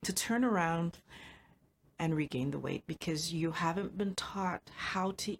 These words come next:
eat an appropriate diet that will allow you to be at a healthy weight. Or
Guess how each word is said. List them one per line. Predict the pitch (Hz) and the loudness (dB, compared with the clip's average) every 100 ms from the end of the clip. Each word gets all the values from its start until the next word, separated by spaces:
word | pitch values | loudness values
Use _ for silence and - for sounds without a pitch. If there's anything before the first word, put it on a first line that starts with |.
| - | -2
eat | 190 185 - - | 0 0 -4 -2
an | 175 | -2
appropriate | 170 - - 208 208 202 175 | -2 -4 0 0 2 0 0
diet | 185 196 160 151 - _ - - - - | 0 0 0 -2 -6 _ -20 -20 -20 -6
that | 185 175 | 0 4
will | 190 196 | 4 4
allow | 190 190 214 233 | 4 4 4 4
you | 214 180 190 220 - | 4 2 0 -4 -6
to | - | -2
be | 180 214 220 - | 0 2 2 2
at | 180 | 2
a | 180 | 2
healthy | 175 165 185 - 160 | 0 -2 -2 -4 -4
weight. | 135 - - - _ _ _ _ _ _ - | -4 -4 -8 -16 _ _ _ _ _ _ 2
Or | 165 139 127 | 6 6 4